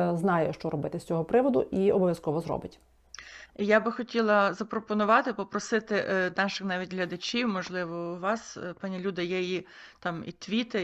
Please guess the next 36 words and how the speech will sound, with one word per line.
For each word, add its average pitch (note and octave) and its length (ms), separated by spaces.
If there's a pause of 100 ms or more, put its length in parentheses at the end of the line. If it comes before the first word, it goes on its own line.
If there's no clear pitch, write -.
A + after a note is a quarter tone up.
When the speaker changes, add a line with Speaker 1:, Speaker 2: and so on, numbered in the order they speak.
Speaker 2:
і F3+ 300
якісь F3+ 360
інші F#3+ 320
координати F#3 720
в F3 40
мас-медіа. F3 640 (400)
Їй A3+ 80
треба A3 300
просто C4 340
засипати G3+ 1000
повідомленнями, F3 840
що F#3+ 180
ти A3 120
помиляєшся. G#3+ 1040 (580)
Твій A3 240
тато, A#3 640
отой F3+ 220
так F#3 220
званий, E3 460
він F#3+ 120
не A3+ 100
просто D#4+ 420
б'є G3 340 (100)
маму, E3+ 440
він A3 200
за-, G#3+ 240
бігає B3+ 420
за G#3 120
Speaker 1:
Мгм. A3 80
Speaker 2:
мамою F#3 440
по F#3 400 (200)
хаті G3+ 480
п'яний, F#3+ 640
розхристаний F#3+ 840
з - 260
сокирою, B3 840